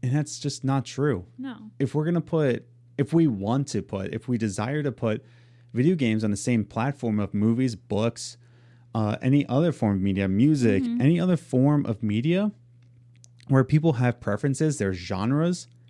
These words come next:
Speaker 1: you know?
Speaker 2: Yeah, you have to be accepting of those preferences.
Speaker 1: Yeah. Like, you, I, if, if I knew your types of movies, right?
Speaker 2: Mm-hmm.
Speaker 1: Now, fortunately, though, as long as I can convince you, you, you pretty much like every movie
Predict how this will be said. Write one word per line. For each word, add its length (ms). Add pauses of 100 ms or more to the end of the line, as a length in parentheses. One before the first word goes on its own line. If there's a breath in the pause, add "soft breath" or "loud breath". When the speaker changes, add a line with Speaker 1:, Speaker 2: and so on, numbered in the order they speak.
Speaker 1:
you 160
know? 320
Speaker 2:
Yeah, 220
you 180
have 180
to 80
be 140
accepting 680
of 340 (380)
those 260
preferences. 1000 (100)
Speaker 1:
Yeah. 200 (480)
Like, 360 (300)
you, 300
I, 220
if, 380 (100)
if 120
I 140
knew 160
your 140
types 400
of 40
movies, 520
right? 240 (100)
Speaker 2:
Mm-hmm. 360 (180)
Speaker 1:
Now, 420 (360)
fortunately, 500
though, 300 (840 soft breath)
as 140
long 160
as 80
I 80
can 180
convince 440
you, 260
you, 260
you 140
pretty 200
much 160
like 220
every 240
movie 460